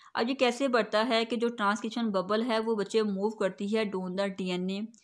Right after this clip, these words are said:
जैसे वो डीएनए के डाउन जो है वो ट्रांसक्रिप्शन बबल मूव करती है तो उसके अंदर से एक स्ट्रैंड जो है वो निकलता है। अब हमने कहा था कि डीएनए से हमने मैसेंजर आरएनए बन-, बनाना है,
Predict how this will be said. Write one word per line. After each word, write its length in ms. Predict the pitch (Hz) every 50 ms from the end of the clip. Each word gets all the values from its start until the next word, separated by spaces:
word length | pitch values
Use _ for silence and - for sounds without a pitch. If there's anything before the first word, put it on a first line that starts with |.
| - - - - - - 214
जैसे 300 | 226 226 226 233 254 254
वो 100 | 247 254
डीएनए 360 | 226 233 226 220 220 214 220
के 140 | 220 233 220
डाउन 280 | 208 196 196 202 202
जो 140 | 202 214 220
है 100 | 233 214
वो 120 | 220 220 220
ट्रांसक्रिप्शन 540 | 220 220 196 190 190 - 202 196 226 214 208
बबल 240 | 196 185 196 208
मूव 240 | 208 196 185 190 214
करती 400 | 226 - 220 196 196 - 202 202
है 180 | 233 208 208 214
तो 120 | 214 -
उसके 320 | - 214 220 220 - 233 214
अंदर 200 | 202 190 196 190
से 240 | 190 - 214 208 214
एक 340 | 190 - 214 196 196 196 214
स्ट्रैंड 440 | 208 - - - 196 196 196 196
जो 100 | 196 202 202 220
है 60 | 208
वो 140 | 208 208 202
निकलता 520 | 185 180 180 175 - 180 180 180 185 180
है। 280 | 185 185 175 170 170 - _ _ - - - - - -
अब 120 | 214 214 226
हमने 280 | 240 254 233 233 233
कहा 300 | 233 - 208 226 220 220
था 180 | 220 226 233 233
कि 160 | 233 240 240
डीएनए 420 | 214 208 202 196 196 190 196 208 220
से 160 | 214 233 233
हमने 300 | 233 247 202 196 196 208
मैसेंजर 540 | 214 226 226 - 226 208 214 233 233 240 240
आरएनए 380 | 214 196 196 190 190 190 196
बन-, 320 | 185 185 180 175 175 180 180
बनाना 380 | 180 190 185 175 175 175 185
है, 300 | 208 233 214 220 247 311